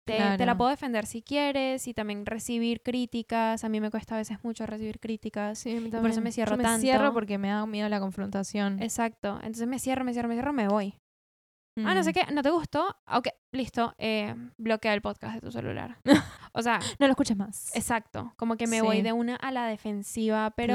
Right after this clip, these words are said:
Speaker 1: sin
Speaker 2: Claro.
Speaker 1: escuchar, sin estar abierta a otras opciones, y ahora me ha tocado como tener como que decir como, "Bueno, parce,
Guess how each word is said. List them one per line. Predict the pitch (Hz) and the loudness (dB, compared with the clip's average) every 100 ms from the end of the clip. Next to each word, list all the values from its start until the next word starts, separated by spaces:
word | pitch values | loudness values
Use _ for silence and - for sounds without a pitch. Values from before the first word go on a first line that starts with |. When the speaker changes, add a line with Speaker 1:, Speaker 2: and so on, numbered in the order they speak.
| 202 | 4
Speaker 1:
sin | 190 185 | 4 2
Speaker 2:
Claro. | 190 | 0
Speaker 1:
escuchar, | 185 208 - 208 - - _ _ _ - | -2 -8 -4 -4 -4 -10 _ _ _ -6
sin | 233 | -4
estar | 208 220 | -2 0
abierta | 208 226 220 214 | 2 2 2 0
a | 214 | -4
otras | 220 220 | -4 -6
opciones, | 220 214 208 202 220 - | -6 -6 -6 -6 -10 -12
y | 220 | -4
ahora | 214 202 196 | 0 0 -2
me | 202 | -4
ha | 202 | -6
tocado | 190 196 175 - | -8 -10 -10 -8
como | 202 202 - _ _ _ _ _ _ _ _ - | -6 -8 -10 _ _ _ _ _ _ _ _ -4
tener | 220 208 196 | -2 -2 -2
como | - 202 202 | -4 -2 -2
que | 220 | -2
decir | 220 214 | -2 -4
como, | - 208 208 | -6 -4 -4
"Bueno, | 196 208 226 - | -4 -8 -12 -14
parce, | - 214 226 226 | -12 -12 -12 -14